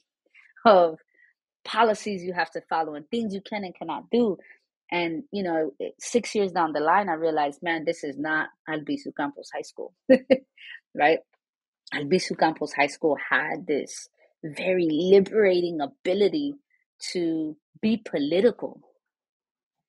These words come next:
And that is the work that I wanted to do. It wasn't just to be an educator. And I, you know, I, I think that teachers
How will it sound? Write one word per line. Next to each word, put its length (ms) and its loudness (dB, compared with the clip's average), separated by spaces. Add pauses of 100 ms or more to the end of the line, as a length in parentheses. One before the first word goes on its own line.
(240)
And 220 -6
that 240 -2
is 160 -2
the 100 -2
work 280 2
that 100 -2
I 80 -2
wanted 360 -8
to 120 -18
do. 140 0
It 100 2
wasn't 400 0
just 200 -10
to 40 -6
be 160 -4
an 80 -4
educator. 480 0
And 100 -4
I, 140 -2 (300)
you 60 0
know, 100 2
I, 180 2
I 80 0
think 220 -2
that 160 -6
teachers 560 -4